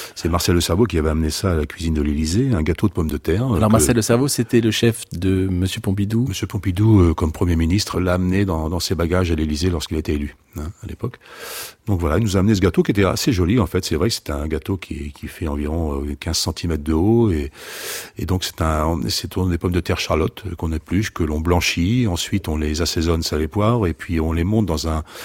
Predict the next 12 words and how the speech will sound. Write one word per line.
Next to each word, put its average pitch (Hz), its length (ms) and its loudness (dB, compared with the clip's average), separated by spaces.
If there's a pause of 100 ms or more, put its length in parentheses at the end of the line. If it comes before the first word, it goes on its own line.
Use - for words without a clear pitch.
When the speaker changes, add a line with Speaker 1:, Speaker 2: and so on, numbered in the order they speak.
(320)
Speaker 1:
dans 85 180 -4
un 87 60 0
moule, 92 340 0
euh, 76 240 0
à 76 60 -2
charlotte, - 560 -4
tout - 100 -12
simplement, 80 420 -2
qui - 100 -4
est 76 40 -4
bien 82 140 2
beurré, 76 420 -2